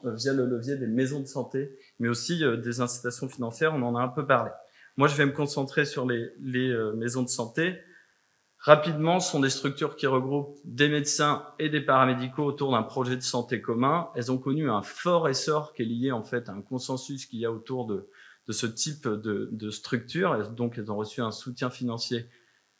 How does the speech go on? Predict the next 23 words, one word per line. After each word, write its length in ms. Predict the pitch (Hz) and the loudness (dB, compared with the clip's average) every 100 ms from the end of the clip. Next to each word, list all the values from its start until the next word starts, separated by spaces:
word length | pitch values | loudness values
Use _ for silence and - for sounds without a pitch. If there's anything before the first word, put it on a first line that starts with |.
| _ _ | _ _
pour 200 | 180 175 | 2 4
les 100 | 170 | 4
construire, 540 | - 156 - 156 147 117 | 2 0 0 0 0 0
mais 100 | 117 | -2
aussi 300 | 117 143 131 | -4 -6 -4
pour 120 | 113 | -2
les 80 | 107 | 2
faire 240 | 113 - | 0 0
fonctionner, 600 | - 143 - 131 127 160 | -4 -4 0 0 2 -2
donc 180 | 135 104 | -4 -2
de 80 | 107 | -2
la 100 | 104 | 0
part 240 | 113 113 | 0 0
de 60 | 104 | -2
l'État, 520 | 110 131 135 135 139 | 0 0 2 0 0
de 100 | 113 | -2
l'assurance 420 | 101 - 117 - | -6 -6 -8 -4
maladie, 400 | 120 113 120 135 | -2 -2 -4 -6
des 140 | 120 | -6
différentes 400 | 98 - 113 107 | -8 -6 -6 -4
collectivités, 680 | - 110 - 117 110 - 117 | -6 -8 -10 -14 -10 -4 -2
euh, 160 | 101 - | -4 -4
territoriales. 680 | 110 110 104 95 107 147 | -6 -6 -8 -6 -6 -6